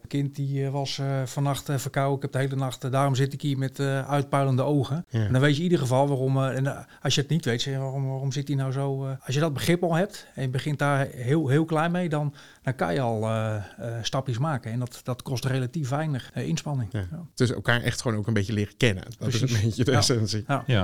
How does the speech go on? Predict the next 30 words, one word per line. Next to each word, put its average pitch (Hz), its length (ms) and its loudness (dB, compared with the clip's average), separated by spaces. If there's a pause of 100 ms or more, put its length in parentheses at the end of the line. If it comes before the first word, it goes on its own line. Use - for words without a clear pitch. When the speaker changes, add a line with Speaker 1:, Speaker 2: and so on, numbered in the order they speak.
(240)
Speaker 3:
ja. - 80 -2
Speaker 1:
Ja. 101 100 2
Speaker 3:
en 98 100 2
zorg 101 320 2
en, 101 240 0
en, 95 200 0
eh, 95 220 0 (240)
en 92 100 0
doe 98 140 4
geen 107 140 2
concessies 90 640 -2 (120)
aan 92 140 -4
dat 85 120 -2
stuk. - 300 -2
Want, 85 240 -4
eh, 101 200 -4
je 90 60 2
hebt 104 160 4
genoeg 113 220 6
mensen 104 280 4
die 98 100 4
zeggen 80 180 2
van, 82 100 -4
ja, 90 440 -4
nee, 85 260 -2
maar 85 160 -4
ik 85 100 -4
heb 87 120 -6
er - 60 -2
eigenlijk 87 260 -2